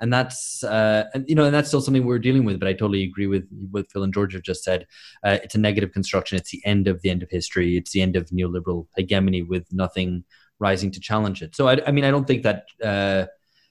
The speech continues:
the, the point made to us really, um, would suggest that we should change our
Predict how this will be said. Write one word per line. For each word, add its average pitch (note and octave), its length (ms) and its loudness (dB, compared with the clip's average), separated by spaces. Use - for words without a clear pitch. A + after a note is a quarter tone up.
the, A2+ 140 -6
the A2 140 0
point G#2 240 2
made G2 220 4
to F#2+ 120 2
us F#2 240 0
really, F#2+ 680 2
um, F2+ 540 0
would G#2 240 -2
suggest G2+ 300 2
that G2 80 2
we F#2+ 80 0
should - 160 -6
change F#2+ 240 2
our F2 320 0